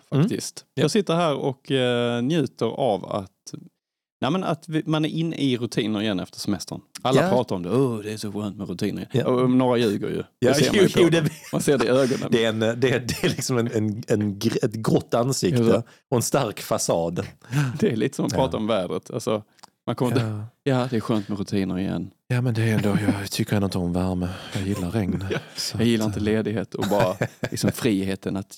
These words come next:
Speaker 2: kunna göra vad man vill. Det gillar jag inte.
Speaker 1: Alltså, på tal om detta. Fullständigt random nu. Veckans
Speaker 2: Mm.
Speaker 1: tips. Nu
Speaker 2: Mm.
Speaker 1: vet jag inte om vi har ett sånt, men nu har vi det i alla fall.
Speaker 2: Mm.
Speaker 1: Veckans tips, det är ett Instagramkonto som heter Kommunalare som fan. <laughs> Om man, om,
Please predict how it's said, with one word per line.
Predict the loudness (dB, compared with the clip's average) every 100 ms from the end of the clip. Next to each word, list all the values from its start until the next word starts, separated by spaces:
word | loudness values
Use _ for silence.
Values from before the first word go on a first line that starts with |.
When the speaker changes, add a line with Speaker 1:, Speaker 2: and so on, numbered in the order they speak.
| -12 -4
Speaker 2:
kunna | 0
göra | 0
vad | 0 0
man | 0
vill. | 0 -2 -4
Det | -2
gillar | 2 2
jag | 0
inte. | -4 -6 -8 -10 _
Speaker 1:
Alltså, | -4 -4 -6 -10 _ _ _ -6
på | 0
tal | 0 2
om |
detta. | 0 -2 -6 -10 _ 2
Fullständigt | 4 4 2 2
random | 0 -2
nu. | -2 -4 -2
Veckans | 2 4 2
Speaker 2:
Mm. |
Speaker 1:
tips. | 0 -2 -6 -8 _
Nu | 0 4
Speaker 2:
Mm. | 4 4
Speaker 1:
vet | 2
jag | -2
inte | -2
om | -2
vi |
har | -2 -2
ett |
sånt, | -2 -4 0
men | 2
nu | 2
har | 2
vi | 2
det | 2
i |
alla | 0
fall. | 4 4
Speaker 2:
Mm. | 4 -4 -16 -20 -2
Speaker 1:
Veckans | 0 0
tips, | 2 0 0
det | 2 4
är | 4
ett | 2
Instagramkonto | -2 2 2 0 0 -2 0
som | -2
heter | -2
Kommunalare | -4 -2 0 2 2 2 2 0
som | 0 -2
fan. | -2 -4 -4 -8 -10 -12 -10 -10
<laughs> | _ -2 2 2
Om | 6
man, | 4 4 2
om, | 2